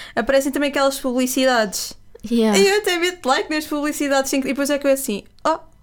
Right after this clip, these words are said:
Speaker 1: ups, deixa lá ir acima, tirar o like", pronto. Outras vezes estou-me mesmo, olha, estou-me mesmo a cagar <laughs> e meto like e continuo ali a dar scroll no,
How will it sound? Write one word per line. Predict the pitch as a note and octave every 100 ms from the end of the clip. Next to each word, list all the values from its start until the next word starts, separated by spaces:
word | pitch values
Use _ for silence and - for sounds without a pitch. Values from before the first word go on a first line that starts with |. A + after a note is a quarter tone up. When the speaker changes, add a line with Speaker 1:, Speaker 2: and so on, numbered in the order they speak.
| -
Speaker 1:
ups, | D4 - - - -
deixa | A#3 B3
lá | A#3 B3
ir | B3
acima, | A#3 - C4+ B3+
tirar | C4 B3
o | A#3
like", | A3+ A#3+ B3 -
pronto. | A3 A3 - - -
Outras | - A#3+
vezes | B3 B3+
estou-me | - C4
mesmo, | B3+ C4 B3+ B3+ B3+ - - - - - -
olha, | B3
estou-me | A#3 C4+ C#4+
mesmo | D4 C4+
a |
cagar | C#4 B3+ A3+ A#3 C4 D4 E4 - - D#4
<laughs> | E4+ - -
e | F#4
meto | D#4 D#4 C4
like | C4 C4+ D#4 -
e | D4 C#4+
continuo | D4 C#4+ C#4+ C#4
ali | C#4 C4+
a |
dar | B3+ A#3+ A3+
scroll | A3 - B3 B3+
no, | B3 A#3+ A#3